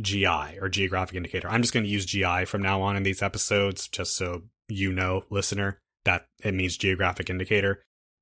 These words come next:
So if I'm in Chianti Classico, uh,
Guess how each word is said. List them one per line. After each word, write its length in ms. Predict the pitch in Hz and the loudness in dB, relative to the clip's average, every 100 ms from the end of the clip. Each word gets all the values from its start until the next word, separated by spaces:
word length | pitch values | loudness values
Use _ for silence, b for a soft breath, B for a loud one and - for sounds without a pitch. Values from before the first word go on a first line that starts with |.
| _ - | _ -2
So 420 | - 110 90 85 - _ - | 0 2 0 -4 -12 _ -2
if 160 | 123 120 | 2 4
I'm 160 | 110 | 2
in 160 | 98 95 | 2 -2
Chianti 340 | - 107 - | -2 -2 -2
Classico, 640 | - 170 165 113 - 95 95 - _ - | -2 0 0 0 2 2 2 -4 _ 0
uh, 400 | 110 98 87 87 | 2 4 2 -4